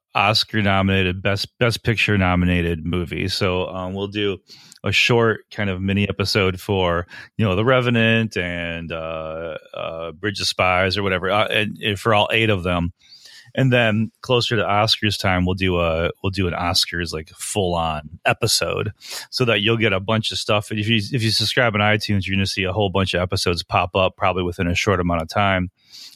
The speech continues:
from each other. And that'll be us trying to treat everyone. And if we want to, uh, y-, uh, we can even do some of the non-Best Picture ones, some of the Best Actor, et cetera, et cetera. Um, but at least the Best Picture ones, and that's eight. So there'll be eight separate mini episodes, uh,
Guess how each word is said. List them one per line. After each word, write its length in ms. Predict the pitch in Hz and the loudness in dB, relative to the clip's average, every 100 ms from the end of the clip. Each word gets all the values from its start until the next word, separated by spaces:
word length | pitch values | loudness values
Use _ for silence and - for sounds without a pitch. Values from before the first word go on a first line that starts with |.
| - | -6
from 200 | - 98 | -2 0
each 160 | 95 - | 2 2
other. 340 | 92 87 87 - - - - - | 2 2 0 -4 -16 -20 -18 -4
And 100 | 120 | 2
that'll 160 | 107 104 | 2 4
be 120 | 101 | 2
us 180 | 92 - | 2 0
trying 200 | 110 92 | -2 -2
to 80 | 85 | -2
treat 340 | - 101 - | -2 -2 -4
everyone. 500 | 82 85 90 95 95 | -4 -2 0 2 4
And 80 | 117 | 4
if 80 | 123 | 4
we 80 | 123 | 4
want 260 | 123 156 - | 4 4 2
to, 260 | 107 95 | 4 4
uh, 40 | 92 | 2
y-, 300 | 95 - 98 | 0 0 0
uh, 80 | 95 | 2
we 140 | 107 | 0
can 160 | 107 101 | 0 0
even 240 | 92 87 | 0 -2
do 180 | 90 90 | -2 -2
some 160 | - 90 | -2 -2
of 60 | |
the 80 | 87 | 0
non-Best 540 | 92 98 95 87 90 | 2 2 2 0 -4
Picture 300 | - 90 90 | -2 -2 -2
ones, 240 | 85 87 87 | -4 -4 -4
some 100 | 92 | -2
of 60 | |
the 120 | 87 82 - _ - _ - _ _ | -2 -4 -10 _ -20 _ -20 _ _
Best 260 | 90 85 90 | -4 -2 -2
Actor, 380 | 85 87 87 85 | -2 -4 -2 -2
et 80 | |
cetera, 300 | 73 90 85 | 0 -2 0
et 60 | 80 | 0
cetera. 360 | - 92 90 90 - - - - - - | 0 2 0 -2 -10 -20 -18 -18 -10 -2
Um, 260 | 92 87 90 | 0 2 2
but 200 | 95 - | 2 2
at 100 | 123 | 2
least 240 | 127 - | 2 2
the 60 | 110 | 0
Best 260 | 98 92 | 0 -2
Picture 320 | - 98 - 85 | -4 -4 -4 -2
ones, 220 | 85 92 | -2 0
and 80 | 92 | -2
that's 160 | - | 0
eight. 180 | 95 92 | -2 0
So 120 | 120 | 2
there'll 140 | 110 104 | 2 2
be 140 | 104 | 0
eight 220 | 101 101 | -2 -4
separate 560 | - - 110 - 101 - | -2 0 0 0 0 0
mini 440 | 107 104 98 95 90 | 2 2 4 2 0
episodes, 720 | 95 90 - 90 92 92 - | -2 -4 -2 -2 -2 -4 -8
uh, 380 | 87 87 87 | -6 -6 -8